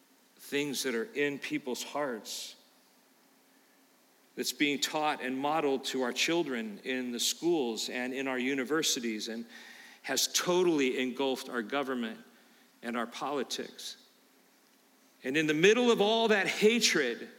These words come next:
in the middle of all this stuff that's going on in our world and this division and hatred, stands the Christian.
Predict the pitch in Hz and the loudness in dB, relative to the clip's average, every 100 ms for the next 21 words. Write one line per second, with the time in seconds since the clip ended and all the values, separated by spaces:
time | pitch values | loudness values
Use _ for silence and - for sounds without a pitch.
0 | - - _ _ _ _ _ _ _ _ | -20 -20 _ _ _ _ _ _ _ _
1 | - - - - _ _ _ _ _ _ | -20 -20 -20 -20 _ _ _ _ _ _
2 | _ _ 151 165 208 214 190 220 262 269 | _ _ 2 6 8 8 6 6 6 6
3 | 247 - - 247 254 226 - 226 220 214 | 6 6 6 4 4 2 4 4 4 4
4 | 240 247 214 196 190 202 277 226 180 190 | 4 4 4 4 4 6 6 4 4 4
5 | - 185 147 247 247 233 185 175 269 254 | 4 2 6 4 6 4 4 4 4 4
6 | 185 185 - 214 226 226 208 - - - | 4 4 4 4 4 4 2 0 -4 -6
7 | 202 - - | -6 -8 -12